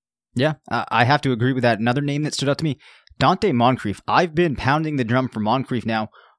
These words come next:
all season. He is the highest targeted player in his offense. He's playing the number one. The points have actually been there a couple of weeks. And if you look at some other things like his expected points per game,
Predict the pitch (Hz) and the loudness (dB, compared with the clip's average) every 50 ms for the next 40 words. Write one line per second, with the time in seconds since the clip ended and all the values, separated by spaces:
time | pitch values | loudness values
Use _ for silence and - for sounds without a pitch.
0 | _ _ - 127 147 180 - - - 139 139 113 131 143 123 - _ _ _ _ | _ _ 0 0 0 0 0 -2 0 0 0 0 0 -2 -4 -6 _ _ _ _
1 | _ _ _ _ _ _ _ _ _ - - 131 131 120 - 151 160 180 175 156 | _ _ _ _ _ _ _ _ _ -4 -2 -2 -2 0 0 2 2 2 0 -2
2 | 143 - _ _ _ _ - - 120 139 139 135 135 135 135 - - _ _ _ | -8 -12 _ _ _ _ -8 -4 0 2 2 2 2 0 0 -4 -6 _ _ _
3 | _ _ - - - 135 151 165 156 - - - - - 135 139 127 127 120 - | _ _ -4 -2 0 0 0 0 -2 -4 -8 -8 -2 0 2 2 2 0 -2 -2
4 | - 120 120 117 117 113 104 95 - - 147 151 151 - 156 143 139 - 117 101 | -2 -2 0 0 0 -2 -2 -4 -2 0 0 0 0 -2 -4 -4 -4 -6 -6 -8
5 | - - - 127 127 131 127 123 - - 120 120 117 117 120 113 107 113 113 113 | -8 -8 -6 -6 -6 -6 -6 -8 -6 -4 -2 -2 0 0 0 0 -2 -2 -2 -2
6 | 127 139 147 151 151 139 - - - - _ - 131 - - - 202 214 - 214 | -2 -2 -2 -2 -2 -4 -6 -10 -18 -12 _ -6 -6 -4 -2 -2 -2 0 0 2
7 | 151 135 143 170 175 - 160 151 127 104 95 92 120 127 160 160 151 143 127 - | 4 4 4 4 4 0 -2 -4 -4 -4 -2 -2 -2 0 0 -2 -2 -2 -2 -2
8 | - 143 - 143 135 123 110 98 127 135 - - 123 117 90 107 135 165 170 170 | -2 -2 -2 0 -2 -2 -2 -2 -4 -4 -2 -4 -4 -4 -4 -4 -4 -4 -2 -2
9 | 160 - 139 120 - 131 123 - - 151 160 165 147 - - 123 117 107 117 120 | -2 0 -2 -2 -2 -2 -2 0 0 0 0 0 -2 -4 -4 -4 -2 -2 -2 -2
10 | 107 - 113 104 104 113 - - - - - 151 147 - - 160 143 117 - - | -2 -2 -2 -2 -2 -4 -4 -6 -8 -4 -2 -2 -2 0 -2 -6 -6 -6 -8 -6
11 | 139 139 131 - - - - 120 107 95 131 160 190 180 151 135 131 120 | -6 -6 -6 -6 -8 -8 -6 -6 -4 -2 0 2 2 2 2 2 0 -2